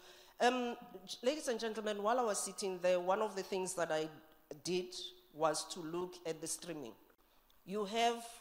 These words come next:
this, I think, about two or three gentlemen from the Bahamas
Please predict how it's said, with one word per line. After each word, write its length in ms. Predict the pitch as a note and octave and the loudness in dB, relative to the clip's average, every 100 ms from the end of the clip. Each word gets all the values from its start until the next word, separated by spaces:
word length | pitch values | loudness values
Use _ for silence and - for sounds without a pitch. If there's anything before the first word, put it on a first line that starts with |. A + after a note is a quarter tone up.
| - D#3+ | -20 -8
this, 280 | E3+ F3+ - | -4 -4 -4
I 60 | G3 | -6
think, 180 | F#3+ A#3+ | -4 -4
about 380 | F#3+ F#3 F#3+ - | -2 -2 -4 -10
two 140 | C4+ | -8
or 140 | A3+ | -6
three 200 | G3 G#3 | -6 -6
gentlemen 520 | G3 E3+ E3+ F3+ E3+ E3 | -4 -6 -6 -4 -6 -4
from 220 | F3 E3 | -6 -6
the 80 | D#3 | -6
Bahamas 640 | D3+ F3 G#3 D#3+ - | -4 0 0 -2 -6